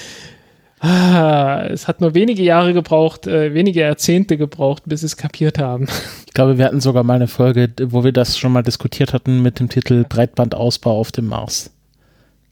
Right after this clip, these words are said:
Speaker 1: Das kann gut sein, ja. <laughs> Ja, wie gesagt, also, ähm, äh, es war schon immer offensichtlich. Und wenn man sich diese kleinen Kräpelantennen von den Sa-, von den diversen Raumsonden anguckt, die zum Mars geschickt werden,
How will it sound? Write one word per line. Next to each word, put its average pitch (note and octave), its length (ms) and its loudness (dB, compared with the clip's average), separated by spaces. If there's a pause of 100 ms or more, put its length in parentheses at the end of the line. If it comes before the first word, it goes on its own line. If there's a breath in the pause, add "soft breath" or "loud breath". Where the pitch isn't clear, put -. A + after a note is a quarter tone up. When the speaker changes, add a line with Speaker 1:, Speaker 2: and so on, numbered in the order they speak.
(500)
Speaker 1:
Das A#3+ 220 -4
kann G3+ 180 2
gut F3 160 -4
sein, C#3 280 -2
ja. C3 240 -12
<laughs> - 1600 -12 (480 loud breath)
Ja, F3 240 0
wie G#3 80 2
gesagt, G3 360 0
also, F3 220 2
ähm, E3+ 320 0
äh, F3 680 -12 (880)
es - 280 -4
war F#3+ 120 0
schon G3+ 200 0
immer A3+ 320 2
offensichtlich. F#3+ 680 -2
Und D#3+ 100 -2
wenn F3+ 100 2
man F#3+ 160 2
sich E3+ 160 -6
diese F3+ 220 0
kleinen F3+ 320 2
Kräpelantennen F3 840 0
von E3+ 240 -2
den E3 160 0
Sa-, E3+ 240 -2
von F3+ 180 0
den E3+ 140 0
diversen E3+ 380 0
Raumsonden D#3+ 560 2
anguckt, F3 420 0
die D#3 80 -6
zum D3+ 160 0
Mars D3 300 0
geschickt D3+ 340 -2
werden, C#3+ 340 2